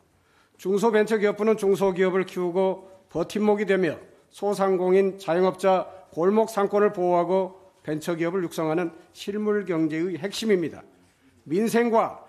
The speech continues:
가장 맞닿아 있어야 할 경제부처입니다.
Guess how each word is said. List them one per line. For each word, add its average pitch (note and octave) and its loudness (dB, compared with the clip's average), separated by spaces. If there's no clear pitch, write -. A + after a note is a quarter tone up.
가장 A#3+ 0
맞닿아 G3+ 2
있어야 F3+ -2
할 F3+ -2
경제부처입니다. D3 -4